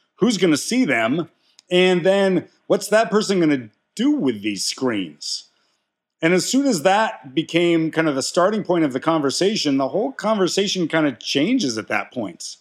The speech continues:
because it's really not about the delivery of this, of the, you know, the actual screens or the product in the end. The conversation becomes about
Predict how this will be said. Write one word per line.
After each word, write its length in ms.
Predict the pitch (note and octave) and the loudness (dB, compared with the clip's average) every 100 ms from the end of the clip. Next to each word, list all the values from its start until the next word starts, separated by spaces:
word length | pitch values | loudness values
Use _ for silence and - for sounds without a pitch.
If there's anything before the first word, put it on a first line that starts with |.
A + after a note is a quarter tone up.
| _ _ _ | _ _ _
because 260 | E3 F3+ F3+ | 0 2 2
it's 200 | F#3+ - | 0 -2
really 240 | A#3+ B3+ | 0 2
not 360 | F#3+ F3 A3+ G3 | 2 4 4 4
about 640 | D3+ D3 D#3 D3+ D3 - - _ _ _ _ | 4 4 4 2 0 -6 -12 _ _ _ _
the 380 | A#2+ D3+ D3 D3 | 2 4 4 0
delivery 460 | C#3+ D#3 F#3+ F#3 E3+ | 2 2 4 4 4
of 160 | B2+ | 2
this, 320 | B2+ - - - | -2 -6 -8 0
of 440 | C#3+ C#3+ A#2+ A2+ | 2 2 0 -2
the, 260 | C3 B2+ - | 0 0 0
you 80 | D#3 | -2
know, 140 | A2+ | -2
the 200 | A2 B2 - | -2 -6 -2
actual 360 | D3+ - D3+ C3 | -2 -2 -2 -4
screens 480 | - - D#3 F#3 C#3 | -4 0 2 2 2
or 60 | |
the 100 | A#2+ | 0
product 420 | - E3+ A#3 - | 0 0 2 0
in 100 | C3 | -2
the 140 | B2 B2 | -2 0
end. 280 | B2 B2 B2+ _ - | 0 -2 -4 _ -6
The 300 | C3 C#3 - _ - | -2 -2 -4 _ -6
conversation 500 | E3+ G3 F3 G#3+ A#3 | -2 0 0 0 0
becomes 280 | F3 D#3 D3 | 0 0 2
about 420 | C#3+ C#3 C#3+ - | 4 4 2 -4